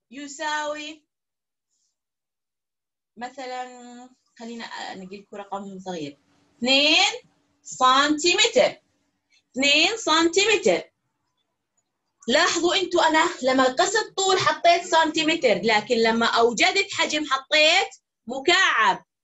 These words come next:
لاحظتوا الوحدة كيف بتختلف عندي؟ طيب،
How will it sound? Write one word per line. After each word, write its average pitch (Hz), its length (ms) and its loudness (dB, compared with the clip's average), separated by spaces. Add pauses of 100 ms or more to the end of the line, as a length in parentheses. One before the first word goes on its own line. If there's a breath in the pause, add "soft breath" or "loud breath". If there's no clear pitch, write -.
(120)
لاحظتوا 262 480 0
الوحدة 294 360 -2
كيف 294 240 -2
بتختلف 285 580 -4
عندي؟ 285 540 -2 (380 soft breath)
طيب، 175 360 0